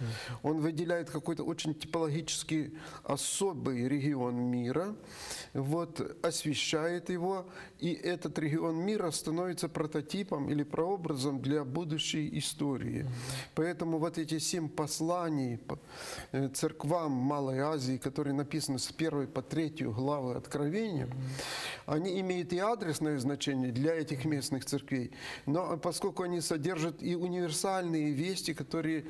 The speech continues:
Speaker 2: нужны христианам на протяжении всех веков, и особенно в последнее время.
Speaker 1: Мгм. А с какой же целью была написана книга Откровения?
Speaker 2: Но это как раз она была написана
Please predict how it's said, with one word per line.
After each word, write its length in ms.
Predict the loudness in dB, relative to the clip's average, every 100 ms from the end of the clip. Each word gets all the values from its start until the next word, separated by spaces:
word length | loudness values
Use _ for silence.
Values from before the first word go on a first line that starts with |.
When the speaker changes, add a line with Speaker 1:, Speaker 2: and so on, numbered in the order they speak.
| -4
Speaker 2:
нужны 340 | 0 2 2 0
христианам 640 | -2 -2 0 0 2 0
на 80 | 0
протяжении 680 | 0 -2 0 0 0 0 0
всех 360 | 0 -2 -2 -4
веков, 340 | -4 -4 -4 -6 -6 -6 -6 -2
и 60 | -2
особенно 500 | 0 0 0 0 0
в 140 | -2
последнее 640 | -4 -4 0 0 0 0
время. 400 | 0 0 -2 -4 -4 -6 -6 -6
Speaker 1:
Мгм. 180 | -8 -8 -10 -8 -4
А 60 |
с 80 | -2
какой 320 | -2 -2 -2
же 140 | 0 -2
целью 400 | -2 -2 -2 -2
была 240 | -2 -2
написана 560 | -4 -4 -4 -4 -4 -6
книга 320 | -6 -4 -6
Откровения? 720 | -6 -6 -4 -2 -4 -6 -8 -12 -18 -20 -20 -4
Speaker 2:
Но 280 | 0 0 0
это 280 | 0 -2 -2
как 200 | 0 0
раз 220 | 0 0
она 160 | 0
была 220 | 0 0 2
написана 600 | 0 0 -2 0 -2